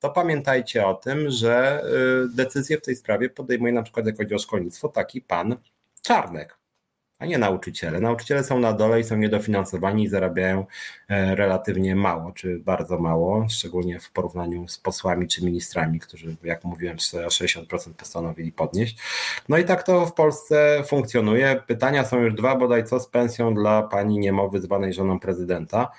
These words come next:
Z tego, co ja wiem, na razie nie ma dla niej jednak pensji. Miała być osiemnaście tysięcy, ale póki co, z tego, co wiem, w tym rozporządzeniu nowym, ani w tym rozporządzeniu pana Dudy, prezydenta, ani w tym rozporządzeniu pisowskim, czyli nie w rozporządzeniu o ustawie,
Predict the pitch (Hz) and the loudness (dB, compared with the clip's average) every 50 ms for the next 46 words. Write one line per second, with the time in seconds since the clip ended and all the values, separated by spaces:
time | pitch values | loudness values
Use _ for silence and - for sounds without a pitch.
0 | - - - - - - _ _ _ _ _ - 165 117 113 110 110 - - 156 | -20 -20 -20 -20 -20 -20 _ _ _ _ _ -6 0 0 2 2 0 0 0 2
1 | 170 233 226 233 202 185 160 127 117 135 143 160 151 135 127 131 131 131 143 139 | 4 4 4 4 4 4 4 4 4 2 2 2 4 4 4 4 4 2 2 2
2 | 151 175 175 147 110 101 101 98 95 90 90 90 85 95 95 92 - - 101 95 | 2 4 4 2 2 2 0 0 0 0 0 0 0 0 -2 -2 -2 -2 0 0
3 | 92 - - 135 127 123 123 120 113 107 107 - 107 104 - 104 101 104 104 104 | 0 0 0 0 2 4 4 2 2 0 -2 0 0 0 0 2 2 2 0 0
4 | - - 92 - - - - - 123 143 156 - - 156 - - 113 113 123 123 | -4 -8 -12 -8 -6 -2 -2 0 0 -2 -2 -2 -2 0 0 2 2 2 2 0
5 | - - 113 110 - 120 117 110 - - 101 107 110 117 113 - - 110 104 - | -2 -6 -8 -6 -6 -6 -6 -4 -2 0 2 2 2 2 0 -2 -4 -4 -2 -2
6 | 110 107 - 101 98 104 107 107 107 - 107 101 110 120 117 - - - 110 110 | -2 -2 0 0 0 0 0 0 0 -2 0 2 2 0 0 -2 -2 -2 0 2
7 | 110 104 104 98 - 117 113 110 101 95 95 104 110 107 104 101 95 - 123 139 | 2 0 2 0 0 2 2 2 2 2 2 2 2 2 0 -2 -2 0 0 2
8 | 151 143 - - - 123 113 113 113 - - 113 101 104 101 104 90 110 110 107 | 2 0 -2 0 0 2 2 2 0 0 -2 0 0 0 0 0 0 0 2 2
9 | 107 101 98 98 95 - - 98 95 92 87 87 85 - 147 160 156 165 165 165 | 2 2 2 0 0 0 -2 -2 0 0 -2 -2 0 0 0 0 2 2 4 4
10 | 165 165 165 - 139 135 131 143 135 139 143 143 143 143 - 143 143 139 - 135 | 4 2 0 -2 -4 -2 -2 -2 0 2 0 0 0 -2 -2 0 0 0 2 0
11 | 131 131 131 123 - - 117 110 107 104 - - 107 101 104 101 98 104 98 98 | 0 0 0 -4 -4 -2 0 0 0 0 -2 -4 -4 -2 -2 -2 0 0 -2 -2
12 | 95 - - 135 - - 120 110 - - 92 - - 104 101 104 104 104 104 - | -2 -4 -4 -2 0 0 0 -2 -2 -8 -18 -14 -10 -6 -2 0 0 0 0 -2
13 | - 95 90 101 92 98 98 101 98 92 87 - - - - 110 113 113 131 135 | -8 -10 -10 -8 -6 -2 0 2 2 2 0 -2 -4 -2 0 0 2 2 2 2
14 | 139 | 0